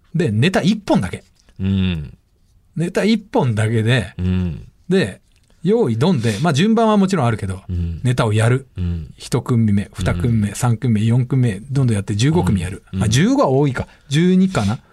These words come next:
Speaker 2: うん。
Speaker 1: 十二って言ってたのかな、当時。十二組にして。
Speaker 2: うん。
Speaker 1: で、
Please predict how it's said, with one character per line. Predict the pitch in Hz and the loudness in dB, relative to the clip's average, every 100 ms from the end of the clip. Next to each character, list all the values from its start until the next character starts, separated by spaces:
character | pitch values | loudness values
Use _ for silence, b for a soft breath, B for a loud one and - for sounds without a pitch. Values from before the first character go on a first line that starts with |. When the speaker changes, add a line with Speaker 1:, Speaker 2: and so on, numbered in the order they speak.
| b b | b b
Speaker 2:
う | 98 | -2
ん。 | |
Speaker 1:
十 | 92 | 0
二 | 170 | 0
っ | - | 0
て | 107 | -4
言 | |
っ | |
て | - | -6
た | 95 | -8
の | 95 | -4
か | |
な、 | 117 | -6
当 | 117 110 92 | -6 -10 -16
時。 | 98 b b - | -18 b b -2
十 | 139 156 | 2 2
二 | 160 | 2
組 | 143 101 | 2 0
に | 90 | 0
し | - | -4
て。 | - - - | -12 -14 -6
Speaker 2:
う | |
ん。 | 90 80 62 B B - | -4 -4 -8 B B -2
Speaker 1:
で、 | 208 247 107 | 0 0 -4